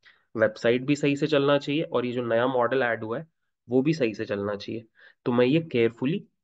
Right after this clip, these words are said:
इंटीग्रेट करूंगा, ठीक है। At any point, whenever I am adding something new, I will have to integrate it to the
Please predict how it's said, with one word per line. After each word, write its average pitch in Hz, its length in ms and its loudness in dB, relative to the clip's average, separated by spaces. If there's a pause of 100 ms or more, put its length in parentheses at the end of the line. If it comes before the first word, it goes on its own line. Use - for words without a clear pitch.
(320)
इंटीग्रेट 120 540 0
करूंगा, 101 340 -2 (320)
ठीक - 180 -4
है। 135 240 2
At - 80 -4 (100)
any 147 240 2
point, 160 300 4
whenever 120 420 2
I 156 120 2
am 151 140 -2
adding 127 320 0 (240)
something 113 340 -2 (100)
new, 135 200 2 (800)
I 117 120 2
will 123 140 0
have 110 240 -2 (100)
to 147 120 -4
integrate 139 560 0
it 139 160 -2
to 139 80 0
the 190 140 2